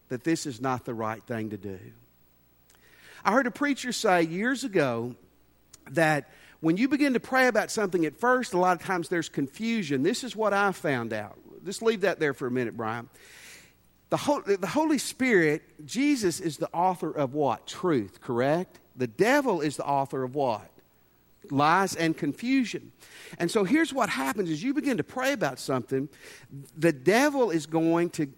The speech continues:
get you all over the map. My experience, I, I'll be yes one day, no the next, yes, no, I don't know.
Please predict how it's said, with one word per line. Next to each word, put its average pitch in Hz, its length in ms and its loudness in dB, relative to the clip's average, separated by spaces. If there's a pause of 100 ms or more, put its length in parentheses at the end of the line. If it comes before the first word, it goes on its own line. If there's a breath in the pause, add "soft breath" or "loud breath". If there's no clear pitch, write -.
(260)
get 180 220 -4
you 170 100 -2
all 151 240 2
over 143 180 0
the 135 80 -2
map. 110 400 -2 (460)
My 143 200 2
experience, 180 560 2
I, 143 160 0
I'll 160 180 2
be 151 140 -2
yes 170 680 2
one 165 220 0
day, 165 180 4
no 156 300 2
the 156 100 -2
next, 160 340 0
yes, 165 280 0 (120)
no, 156 520 0
I 151 100 0
don't 156 160 -4
know. 151 260 0